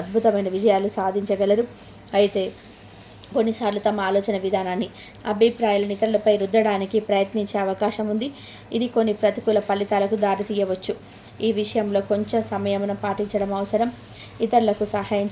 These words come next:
చేసే గుణం వీరిలో ప్రస్ఫుటంగా కనిపిస్తుంది. ఎప్పుడు ఇతరులకు హాని కలిగించాలని కానీ, ఇబ్బంది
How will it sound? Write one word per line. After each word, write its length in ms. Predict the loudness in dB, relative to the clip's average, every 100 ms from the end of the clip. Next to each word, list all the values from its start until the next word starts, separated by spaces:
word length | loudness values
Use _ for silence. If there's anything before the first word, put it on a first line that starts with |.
| 0
చేసే 220 | 2 0 2
గుణం 200 | 0 4
వీరిలో 240 | 4 4 2 -4 -4
ప్రస్ఫుటంగా 520 | 0 2 2 2 2 2
కనిపిస్తుంది. 600 | 0 -2 -6 -4 -4 -6 -10 -18 -20 -18 0 2
ఎప్పుడు 240 | 2 2 2 2
ఇతరులకు 400 | 2 4 2 0 -2
హాని 240 | 0 0 0
కలిగించాలని 600 | 0 -2 -2 -2 -2 -2 -2
కానీ, 200 | -2 -4 -8 -14 -8 -6
ఇబ్బంది 400 | 2 6 6